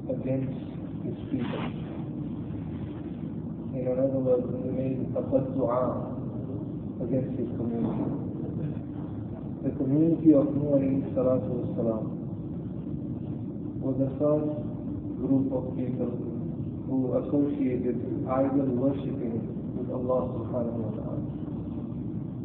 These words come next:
They were the first group of mushrikeen. The first, first shirk that started in this world was in the time of Hazrat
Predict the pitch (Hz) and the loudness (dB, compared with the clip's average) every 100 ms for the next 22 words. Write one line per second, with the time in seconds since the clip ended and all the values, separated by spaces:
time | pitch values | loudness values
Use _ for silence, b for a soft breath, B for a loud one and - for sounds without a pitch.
0 | - - - - - - - - 139 143 | -4 -4 -4 -4 -4 -4 -4 0 6 6
1 | 143 143 - 156 156 156 - - - - | 6 4 4 6 6 2 -2 -4 -4 -2
2 | 135 135 135 135 135 - - 127 127 127 | 4 4 4 2 -2 -4 0 0 0 -4
3 | - 123 139 - 143 123 - - 117 - | -6 -2 0 0 0 0 0 0 0 0
4 | - - - - - - - - - 269 | -2 -4 -4 -4 -6 -6 -4 -4 0 0
5 | - - 302 - - - - 151 151 147 | 0 4 4 4 -2 -2 6 8 8 2
6 | - - - 165 156 - - 127 127 110 | -2 -4 4 4 4 0 -2 -2 -2 0
7 | 139 135 135 107 123 120 - 117 113 104 | 2 2 2 -2 -2 -4 -2 -2 -2 -4
8 | - - - - - - - - 254 - | -6 -6 -6 -6 -4 -6 -4 0 0 2
9 | 135 127 120 135 131 123 135 131 127 - | 2 2 4 4 4 0 0 2 2 0